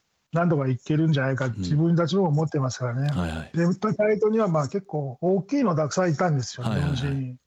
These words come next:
Speaker 1: 僕ら、僕よりも大きいのたくさんいたんです。
Speaker 2: はいはい。
Speaker 1: コロコロいましたし。だ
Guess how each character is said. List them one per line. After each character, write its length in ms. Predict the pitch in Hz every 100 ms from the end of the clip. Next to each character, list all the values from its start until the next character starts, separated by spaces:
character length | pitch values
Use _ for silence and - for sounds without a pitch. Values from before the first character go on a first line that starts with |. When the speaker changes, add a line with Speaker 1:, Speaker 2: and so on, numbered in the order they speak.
| _ -
Speaker 1:
僕 220 | 170 175
ら、 160 | 170
僕 240 | 143 165 175
よ 80 | 226
り 80 |
も 260 | 175 139 131
大 40 | 123
き 160 | 160
い 40 | 151
の 260 | 120 127
た 120 | 110
く 60 | 90
さ 140 | 78
ん 40 | 69
い 40 |
た 0 |
ん 0 |
で 0 |
す。 60 | -
Speaker 2:
は 40 |
い 20 |
は 40 | 127
い。 40 | -
Speaker 1:
コ 100 | 190
ロ 80 | 214
コ 80 | 160
ロ 100 | 151
い 60 |
ま 140 | 160 165
し 80 | -
た 100 | 120
し。 160 |
だ 80 | 123